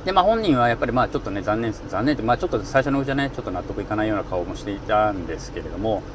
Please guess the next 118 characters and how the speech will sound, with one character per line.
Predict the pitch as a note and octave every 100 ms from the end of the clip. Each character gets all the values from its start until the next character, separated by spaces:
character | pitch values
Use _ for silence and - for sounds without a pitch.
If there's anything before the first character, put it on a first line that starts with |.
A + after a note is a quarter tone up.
| - - -
ま |
あ、 |
最 | B2+ C3+
終 | D3
的 | D#3+
に | E3+
は、 | F3 A2
ま | G#2 G#2
あ、 |
今 | F2 A#2+
日 |
の | G2
朝 | G2+
と | F#2+
か | E2
も | -
ね、 | A2+
ち |
ょ | A2
っ |
と | E2
話 | D#2+ F2
を | F#2+
し | -
て、 | F2+
「う |
ん、 | F2+ F2+ F2 - -
あ | F#2
の、 | F2 F2+ -
大 | G2+
丈 | A2+
夫 |
か？ | A#2+ B2+
理 | A2+
解 | A2+
し | -
て |
る | C3
か？」 | E3+
っ |
て | - -
話 | E2+ D#2+
を | E2+
し |
た | F#2+
ら、 | F#2+
「う |
ん、 | F#2+ F2+
ま | E2+
あ、 | E2
大 | E2+
丈 | E2+
夫、 | - -
わ | E2+
か |
っ | -
た」 | -
っ |
て | - F2
い |
う | -
話 | E2 -
を |
し | -
た | G#2+
の | F2+
で、 | F#2+ F#2+ - - - -
ま | A2
あ、 |
一 | G#2+
応 |
は | F3
理 | B2
解 | B2+ -
し |
て |
く | G2
れ | F#2
た | A#2
の |
か | G#2
な | F2+
と。 | F2+ - G2
ま |
あ、 | G#2+
納 | B2 B2+
得 | - G#3+
は | A#3 A3
し |
て | -
な | G#3+
い | G#3
か | -
も | E3
し | E3
れ | D#3+
な | D#3+
い | D3+
け |
れ | F#3+
ど | F3+
も、 | A2
理 | A2
解 | G#2+ F2
は | D#2+ -
し | -
て | -
く | E2+
れ |
た | D2+
の | E2+
か | -
な | A2+
っ |
て | B2+ G2+
い |
う | F2+
感 | F2